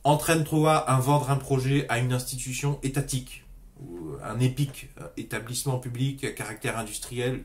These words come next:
euh, commercial. Il y en a plein. Tape, euh, épic dans Wikipédia et, euh, voilà, t'as une piste de, de, de recherche.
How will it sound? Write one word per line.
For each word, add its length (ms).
euh, 40
commercial. 640
Il 60
y 60
en 80
a 80
plein. 300
Tape, 260
euh, 160
épic 500
dans 300
Wikipédia 800
et, 220
euh, 60
voilà, 340
t'as 120
une 100
piste 260
de, 400
de, 60
de 120
recherche. 520